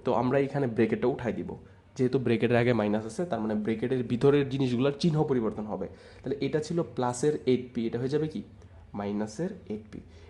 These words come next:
এটা ছিল মাইনাসের ফোর কিউ, এটা হয়ে যাবে কি? প্লাসের ফোর কিউ। এটা হয়ে যাবে মা-, এটা ছিল মাইনাসের ফাইভ আর, এটা হয়ে যাবে কি? প্লাসের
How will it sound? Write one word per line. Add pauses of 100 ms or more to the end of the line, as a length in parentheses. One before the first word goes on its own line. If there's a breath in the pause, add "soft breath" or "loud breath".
(120)
এটা
ছিল
মাইনাসের
ফোর (100)
কিউ,
এটা
হয়ে
যাবে
কি?
প্লাসের (280 loud breath)
ফোর (340)
কিউ। (500 loud breath)
এটা
হয়ে
যাবে
মা-,
এটা
ছিল
মাইনাসের
ফাইভ
আর,
এটা
হয়ে
যাবে
কি?
প্লাসের